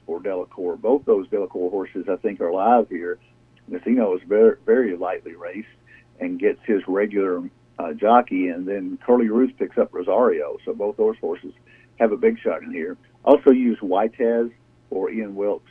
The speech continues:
and, uh, Julian Leparoux, another one coming out of the Valley View and Missus Revere last year. Had a race at Gulfstream to get ready for this and, um, uh,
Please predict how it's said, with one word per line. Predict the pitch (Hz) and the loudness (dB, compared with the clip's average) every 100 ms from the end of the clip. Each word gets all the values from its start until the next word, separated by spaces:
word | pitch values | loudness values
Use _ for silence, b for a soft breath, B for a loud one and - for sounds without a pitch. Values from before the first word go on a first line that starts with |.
| _ - | _ -10
and, | 90 90 87 87 87 - 80 | -8 -6 -8 -10 -14 -16 -14
uh, | 80 80 80 | -10 -10 -10
Julian | 76 98 98 92 90 | -8 0 0 2 0
Leparoux, | 90 - 90 92 85 78 - 85 | -2 0 0 0 0 -4 -2 -4
another | 82 95 95 | -2 -2 -2
one | 85 | -4
coming | - 131 87 | -4 -2 -2
out | 80 | -4
of | |
the | 80 | -2
Valley | 90 90 | -2 -2
View | 82 87 | -6 -12
and | 87 | -12
Missus | 90 - 78 | -14 -18 -20
Revere | 80 - 95 82 | -10 0 2 2
last | 85 78 - | -2 -6 -4
year. | 85 82 B B B B - | -4 -4 B B B B 6
Had | 127 | 8
a | |
race | 120 120 | 8 6
at | 113 | 2
Gulfstream | 120 113 - 117 107 | 2 2 2 -2 -2
to | 107 | -4
get | 101 | -4
ready | 104 104 | 0 -2
for | 101 98 | -2 -2
this | 98 92 - | -2 -2 -6
and, | 82 85 | -8 -6
um, | 87 80 82 76 _ - | -8 -8 -12 -16 _ -14
uh, | 85 | -12